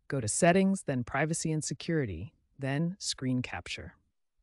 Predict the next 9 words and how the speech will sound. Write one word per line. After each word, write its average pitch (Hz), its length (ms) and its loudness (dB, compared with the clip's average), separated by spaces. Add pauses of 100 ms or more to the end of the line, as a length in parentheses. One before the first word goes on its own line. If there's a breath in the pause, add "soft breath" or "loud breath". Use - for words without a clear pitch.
(140)
Make 190 160 6
sure 233 180 6
TikTok - 460 4
Studio 147 520 2
is 135 140 -2
allowed 139 360 4
to 147 60 0
capture - 400 -2
windows. 113 640 -2